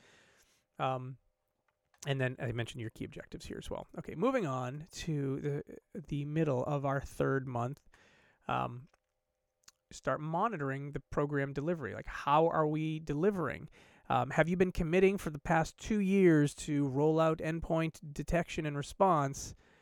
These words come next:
and you've been saying for the past two years, "It'll be done by the end of the month." And every month you keep saying, "It'll be done by the end of the month." Like, now's your time to say, you,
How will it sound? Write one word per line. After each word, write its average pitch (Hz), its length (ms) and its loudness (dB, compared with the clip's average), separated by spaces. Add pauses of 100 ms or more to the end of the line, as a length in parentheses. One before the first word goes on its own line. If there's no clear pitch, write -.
(160)
and 151 260 0
you've 147 140 0
been 147 140 0
saying 151 560 -2 (280)
for 147 120 0
the 135 60 0
past 151 280 0
two 180 120 -2
years, 165 420 2
"It'll 147 200 6
be 143 140 0
done 143 280 4
by 143 160 6
the 135 160 4
end 139 140 2
of 127 60 0
the 123 80 0
month." 120 420 -4 (240)
And 127 260 -12
every 143 240 0
month 135 360 0
you 123 180 -2
keep - 200 -12
saying, 117 400 -4 (720)
"It'll 151 160 8
be 143 140 6
done 151 240 6
by 139 100 8
the 131 140 2
end 131 100 0
of 120 60 0
the 127 40 0
month." 127 300 0 (340)
Like, 143 140 -4
now's 156 340 2
your 165 100 0
time 151 280 2
to 143 60 -8
say, 143 260 0
you, 147 220 -4